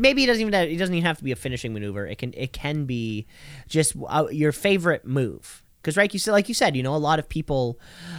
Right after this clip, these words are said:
um, you know, have a lot of things the same. I think, you know, between Cody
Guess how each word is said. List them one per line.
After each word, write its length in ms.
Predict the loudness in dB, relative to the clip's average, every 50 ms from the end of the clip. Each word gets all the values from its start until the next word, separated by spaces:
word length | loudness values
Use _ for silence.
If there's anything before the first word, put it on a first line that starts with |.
| -12 -6
um, 540 | -2 2 2 4 2 2 0 0 -2 -4 -2
you 80 | -2
know, 120 | 0 2 4
have 120 | 4 4 6
a 40 |
lot 160 | 6 6 6 6
of 80 | 4
things 240 | 2 2 2 2 -2
the 60 | -2
same. 300 | -2 -2 -2 -2 -2 -4
I 60 | -6
think, 320 | -6 -4 -4 -4 -4 -4 -6
you 80 | -6
know, 240 | -4 -4 -4 -4 -6
between 720 | -4 -6 -6 -6 -4 -4 -2 0 0 -2 -2 -4 -8 -8
Cody 720 | -6 0 2 4 4 4 4 2 2 2 2 2 0 -2 -4